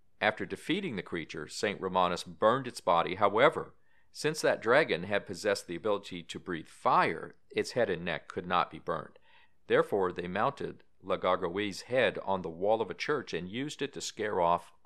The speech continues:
harmful spirits. Most gargoyles are depicted as grotesque creatures, but it is said that, like snowflakes,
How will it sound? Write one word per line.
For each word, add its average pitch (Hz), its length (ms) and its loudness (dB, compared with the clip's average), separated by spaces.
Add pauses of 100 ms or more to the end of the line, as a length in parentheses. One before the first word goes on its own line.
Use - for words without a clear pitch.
harmful 87 320 -2
spirits. - 580 -8 (920)
Most 151 220 4
gargoyles 107 560 6
are - 100 2
depicted - 460 -4
as 82 160 -4
grotesque - 560 -2
creatures, - 580 -12 (160)
but 104 380 0 (220)
it 107 120 0
is 98 140 -2
said 123 320 2
that, 95 320 4
like 95 220 0
snowflakes, - 680 -6